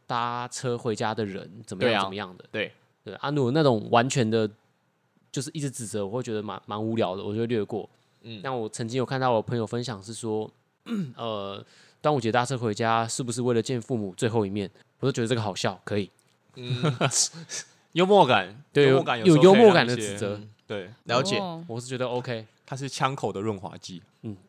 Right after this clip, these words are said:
Speaker 2: 哎呦，
Speaker 3: 没错。
Speaker 2: 枪口的润-，幽默感嘛。
Speaker 3: 对。
Speaker 2: 好，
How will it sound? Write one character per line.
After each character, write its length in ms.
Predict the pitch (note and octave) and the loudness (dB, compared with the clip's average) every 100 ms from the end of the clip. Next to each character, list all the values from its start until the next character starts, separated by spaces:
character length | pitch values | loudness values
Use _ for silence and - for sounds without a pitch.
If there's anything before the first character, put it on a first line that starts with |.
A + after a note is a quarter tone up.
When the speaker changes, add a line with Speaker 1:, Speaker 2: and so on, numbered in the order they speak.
| - - | -14 -4
Speaker 2:
哎 160 | G#2+ | 0
呦， 360 | A#2+ A#2 B2 C3+ - | 4 6 4 2 -8
Speaker 3:
没 80 | G#2+ | -4
错。 0 | |
Speaker 2:
枪 160 | C3 G#2+ | -2 0
口 160 | A#2 | 0
的 40 | G#2 | 0
润-， 160 | A#2 - | -2 -4
幽 160 | C3+ | -2
默 140 | C#3+ B2+ | 0 0
感 180 | F#2+ - | -2 -8
嘛。 220 | C2+ - | -12 -10
Speaker 3:
对。 240 | A2+ F#2+ B2+ - _ | -8 -8 -12 -20 _
Speaker 2:
好， 380 | - G#2+ - | -10 -8 -8